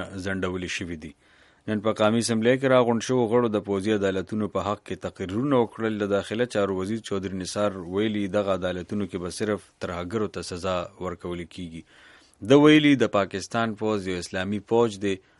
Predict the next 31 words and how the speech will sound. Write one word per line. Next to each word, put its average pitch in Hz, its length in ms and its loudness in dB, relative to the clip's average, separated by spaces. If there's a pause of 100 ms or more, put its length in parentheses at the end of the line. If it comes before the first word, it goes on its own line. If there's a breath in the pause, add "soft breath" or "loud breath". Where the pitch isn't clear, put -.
(120)
او 90 100 -6 (160)
ټولو 98 260 0 (120)
سیاسي 85 340 -6
مشرانو 95 340 -6
ته - 100 -10
یې 90 120 -4
ویلي 107 320 -6
دي 98 160 -6
چې - 160 -12
په 87 160 -10
دوی 95 240 -8
باندې 90 260 -10
دې 117 80 -2 (320)
اعتماد 90 420 -2 (120)
وکړي. 82 200 -12 (460 loud breath)
دې 120 140 4
نه 127 100 8
وړاندې 127 280 12 (100)
د 101 120 -2
جمعیت 104 360 2
علما 92 260 -2
اسلام، 104 320 -2 (1120)
فضل 92 240 -6
الرحمن 98 460 0
ډلې 95 240 0
مشر 127 340 -4
مولانا 95 320 -2
فضل 95 140 0
الرحمن 98 500 0
د 92 180 0 (240)
بل 107 160 4